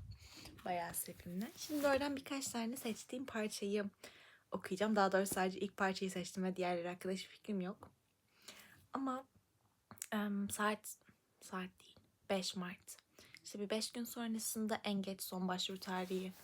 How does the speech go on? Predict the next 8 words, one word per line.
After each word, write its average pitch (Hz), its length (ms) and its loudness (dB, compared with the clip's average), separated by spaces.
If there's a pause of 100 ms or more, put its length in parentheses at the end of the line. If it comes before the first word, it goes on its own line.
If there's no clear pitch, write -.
(400)
beş 202 220 6
Mart 202 280 2
olan 185 300 2
bir 180 200 -2 (180)
artist 196 440 0
residency'ye 196 540 0
başvurmak 190 480 -2
istiyorum. 175 440 -4